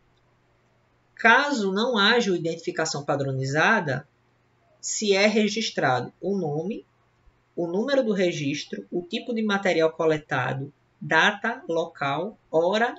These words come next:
e assinatura, certo? Então, vocês sempre se informem qual é o proce-, o procedimento padrão da instituição.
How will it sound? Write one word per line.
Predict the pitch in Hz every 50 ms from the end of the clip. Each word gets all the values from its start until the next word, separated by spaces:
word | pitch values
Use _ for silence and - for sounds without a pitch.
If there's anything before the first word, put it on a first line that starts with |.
| - _
e | - 175 180
assinatura, | 185 185 - - 190 185 202 220 208 - - - - - - - - _ _ _ _ _ _ _
certo? | _ - - - 135 135 147 180 180 - - - - _ _ _ _ _ _ _ _ _ _ _ _ _ _ _ _ _ _ _ -
Então, | 170 165 - - 165 165 175 180
vocês | 190 190 - 214 196 208 - - - - _ _ _ _ _
sempre | - - - - 196 170 196 214 208 226 220
se | - - 214
informem | 247 269 - - 185 151 156 160 170 170 165 - _ _ _
qual | 196 185 208 214
é | 214
o | 220 214
proce-, | 214 208 208 - - -
o | - 170
procedimento | 170 - 175 175 175 - 170 175 175 170 156 143 139 143 151 165 165 - 214 220 - _ _ _ _ _ _
padrão | - 175 175 170 160 156 151
da | 156 160
instituição. | 165 - - 180 175 - 196 240 - - - - 233 - -